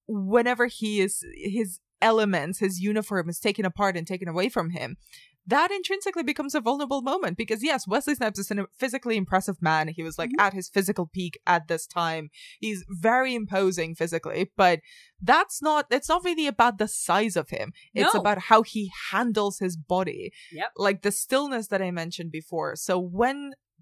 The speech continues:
Speaker 1: Blade is stripped, fi-, like,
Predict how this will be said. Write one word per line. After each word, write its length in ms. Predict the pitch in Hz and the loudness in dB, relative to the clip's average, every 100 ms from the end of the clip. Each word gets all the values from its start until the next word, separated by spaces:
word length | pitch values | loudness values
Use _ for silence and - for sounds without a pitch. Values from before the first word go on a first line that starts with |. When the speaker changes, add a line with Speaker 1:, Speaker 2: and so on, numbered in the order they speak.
| - | -6
Speaker 1:
Blade 300 | 185 214 214 | 0 0 0
is 160 | 196 - | -2 -4
stripped, 680 | - - 262 - - - - _ _ _ _ | -8 0 0 0 -6 -20 -20 _ _ _ _
fi-, 240 | - - 220 | -8 0 2
like, 280 | 220 190 - | 4 2 2